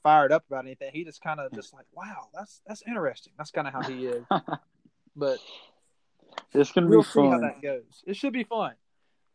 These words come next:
Speaker 1: Um, all right, Gavin.
Speaker 2: So,
Speaker 1: I'm
Speaker 2: you wanna
Speaker 1: asking
Speaker 2: go ahead and talk about their, this staff?
Speaker 1: We need to talk about this staff. I need you to talk about defensive coordinators.
Speaker 2: Okay.
Speaker 1: Then we're gonna talk about,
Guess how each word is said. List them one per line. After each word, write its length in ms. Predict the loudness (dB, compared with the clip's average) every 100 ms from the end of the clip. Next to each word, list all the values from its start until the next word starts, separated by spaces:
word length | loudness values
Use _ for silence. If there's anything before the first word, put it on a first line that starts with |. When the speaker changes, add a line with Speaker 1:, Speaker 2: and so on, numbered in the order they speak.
| _ _ -20 -20 _ _
Speaker 1:
Um, 400 | -4 -2 -2 -4 -6 4
all 80 |
right, 160 | 4 6
Gavin. 340 | 4 6 4
Speaker 2:
So, 60 | 0 _ _ _ _ _ _
Speaker 1:
I'm 100 | 4
Speaker 2:
you 40 | 6
wanna 140 | 6
Speaker 1:
asking 60 | 8
Speaker 2:
go 60 |
ahead 100 | 6
and 100 | 6
talk 220 | 4 2 4
about 400 | 6 6 4 -4 _ _ -6
their, 220 | -2 -2 -4
this 220 | -4 -4
staff? 420 | 0 2 4 2 -2 -20 _ _ _ _ _ _
Speaker 1:
We 120 | -2 -2
need 160 | 0
to 20 |
talk 160 | -2 -2
about 220 | -2 -6
this 140 | -8 -10
staff. 320 | -8 -8 -8
I 40 |
need 200 | -14 -16
you 80 | -18
to 60 | -10
talk 200 | -8 -8
about 240 | -8 -8
defensive 340 | -10 -16 -16 -12
coordinators. 720 | -10 -10 -12 -16 -16 _ _ _ _ _ -14
Speaker 2:
Okay. 200 | -12 -12 _
Speaker 1:
Then 120 | -12 -4
we're 120 | -4
gonna 140 | -4
talk 260 | -4 -4 -4
about, 360 | -4 -4 -6